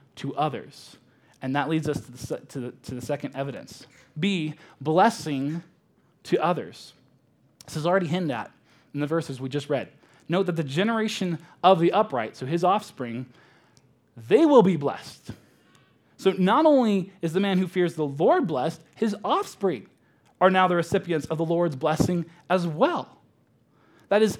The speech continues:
his blessing extends beyond himself. He's not only the recipient of blessing, he is a means of blessing.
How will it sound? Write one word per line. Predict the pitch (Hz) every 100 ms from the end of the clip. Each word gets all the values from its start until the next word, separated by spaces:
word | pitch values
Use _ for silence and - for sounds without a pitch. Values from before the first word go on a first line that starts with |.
| -
his | 202 160
blessing | 156 220 - -
extends | 175 175 - - 208 240 233 185
beyond | 180 180 180 202 196
himself. | 170 151 135 123 - - - _ _ _ _ _ _
He's | 180 175
not | 220
only | 220
the | 180
recipient | 165 - 240 247 202 156
of | 143
blessing, | 143 143 156 147
he | 185
is | 190 190
a | 180 185
means | 175 165 175 220 226 151
of | 139 127
blessing. | 117 98 - - 127